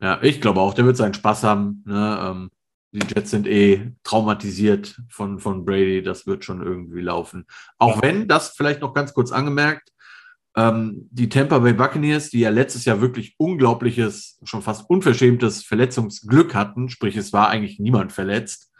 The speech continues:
Speaker 1: Äh, dieses Jahr sieht's ein bisschen anders aus, ne? Die komplette Secondary ist raus, Shaq Barrett ist raus auf Linebacker, äh, Goodwin ist raus für die komplette Season, Mike Evans ist angeschlagen,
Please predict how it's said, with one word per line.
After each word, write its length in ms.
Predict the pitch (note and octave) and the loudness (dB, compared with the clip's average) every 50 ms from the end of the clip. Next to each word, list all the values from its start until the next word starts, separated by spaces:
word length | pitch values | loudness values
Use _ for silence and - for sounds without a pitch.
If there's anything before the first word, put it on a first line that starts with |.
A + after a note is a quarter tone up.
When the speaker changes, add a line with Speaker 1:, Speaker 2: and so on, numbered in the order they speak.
| _ - - - - - - _ _ _ _ _ _ | _ -20 -20 -20 -20 -20 -20 _ _ _ _ _ _
Speaker 1:
Äh, 280 | - G#2 G#2+ A2 A2 A2 | 0 2 4 4 4 4
dieses 240 | A2+ B2 D3 E3 F3 | 2 0 0 4 4
Jahr 120 | F#3 E3+ | 4 4
sieht's 200 | D#3 F3 F3 - | 4 0 -4 -2
ein 60 | F#3 F3+ | 0 0
bisschen 240 | F3+ - F#3 E3 | 2 2 0 0
anders 340 | F3+ G3 G#3 F3+ A2+ G2+ - | 0 0 0 0 0 -2 -4
aus, 320 | - D2 E2 F2 F2 - - | -6 -6 -6 -6 -8 -4 -2
ne? 160 | A#2+ C#3 C#3+ | -2 0 0
Die 140 | C3+ A#2+ B2 | 0 0 0
komplette 420 | B2+ B2 A#2+ B2+ B2+ B2 C3 B2 | 0 0 2 0 0 2 2 -2
Secondary 560 | A#2+ - D3 C#3+ E3 D3+ D3+ D3+ D3+ D3+ D3+ | 0 -2 -2 -2 -2 0 0 2 2 2 0
ist 160 | C#3+ C#3+ - | 0 -2 -4
raus, 340 | C#3 - C#3+ C#3+ C#3+ D3 C#3+ | -2 0 2 2 2 0 -2
Shaq 220 | - - C#3 C3 - | -4 -4 -6 -4 -2
Barrett 320 | C3+ C3+ C#3+ D3 C#3+ C#3+ | 0 0 0 0 -2 -2
ist 160 | C#3+ C3 C3 | -6 -8 -4
raus 240 | B2+ C3 C3+ C3 B2+ | -4 -2 -2 -2 -2
auf 140 | C3 B2 - | -4 -4 0
Linebacker, 840 | C3 B2 C3 C#3 C3+ C3 C#3 C3+ - C#3 C3+ C3 C3 C3 C3+ C3 - _ _ _ - - _ _ _ _ _ _ | 0 0 0 0 0 -2 -2 0 0 0 2 2 2 2 0 -4 -8 _ _ _ -20 -20 _ _ _ _ _ _
äh, 420 | - A#2 A#2 A#2 A#2 A2+ A2 G#2+ G#2+ | -2 0 2 4 4 2 2 0 -2
Goodwin 420 | G#2 G#2 D3+ D3+ D3+ D3 C#3 C3+ C3 | -2 -2 -2 -2 0 -2 -2 -2 -2
ist 180 | C3+ C3 B2 | -2 -4 -4
raus 280 | B2+ B2+ B2+ C3+ C3 B2+ | -2 -2 0 0 -2 -4
für 100 | - B2+ | -6 -8
die 60 | B2 | -8
komplette 440 | B2 C3 B2 A#2+ C#3 C#3+ C#3+ D3+ D3+ | -6 -8 -6 -2 -2 -2 -2 -2 -8
Season, 640 | B2 - D3 D3 D3 C#3+ C3+ B2+ C#3 C#3+ C#3+ C#3 | -6 -4 -2 0 0 0 0 -2 -4 -6 -4 -2
Mike 280 | C3+ C3 A#2+ B2 A#2+ - | 0 2 2 0 0 -2
Evans 400 | B2 C3 C3 C#3 D3 C#3 C3 C3+ | -2 -2 -2 -2 -6 -8 -4 -4
ist 160 | C3+ B2 B2 | -4 -4 -2
angeschlagen, 1080 | B2 C3 C3+ C#3+ C#3 C#3 C3 - - C3+ C3 C3 C3 C3 B2+ C3 C3+ C3+ C3+ C3+ C3+ C3 | -2 -2 -2 0 0 0 0 2 2 4 4 4 4 2 2 0 -2 -4 -4 -4 -4 -6